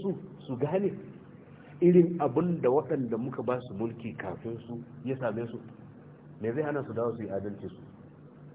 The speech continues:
Me zai hana idan ja-, zalunci ne ya sa waɗancan a gidan kurkuku? Me zai hana su su daina zalunci? Me zai hana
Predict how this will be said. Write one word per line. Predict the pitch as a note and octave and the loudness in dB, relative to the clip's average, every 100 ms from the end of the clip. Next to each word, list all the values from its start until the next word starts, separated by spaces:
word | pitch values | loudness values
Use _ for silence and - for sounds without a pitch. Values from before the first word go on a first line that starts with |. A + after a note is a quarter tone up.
| - - - - - - | -20 -20 -20 -20 -10 0
Me | B2+ | 6
zai | F#3 | 6
hana | F#3 E3 | 6 4
idan | C#3 D#3+ | 4 4
ja-, | E3+ D#3+ A#2+ | 6 6 6
zalunci | D#3+ E3 F3+ F3 D#3 | 6 6 4 2 2
ne | D3+ | 2
ya | D3+ | 4
sa | D#3+ | 4
waɗancan | C#3+ D3 B2 C3+ | 4 2 0 -2
a | A2+ | -2
gidan | G#2+ A#2+ B2 | 0 0 0
kurkuku? | A#2+ A2+ G#2+ G#2 - - - G2+ | -4 -6 -6 -8 -10 -18 -10 -2
Me | B2+ | 2
zai | E3+ | 2
hana | E3+ D3+ | 2 0
su | D3+ | -2
su | C3+ | -2
daina | B2+ C3 | 0 2
zalunci? | G#2 A2 A2 - - - - - - - - A#2+ | 2 0 0 -6 -12 -16 -18 -20 -20 -20 -8 2
Me | D3 | 6
zai | F#3+ | 8
hana | G3+ A3 | 8 8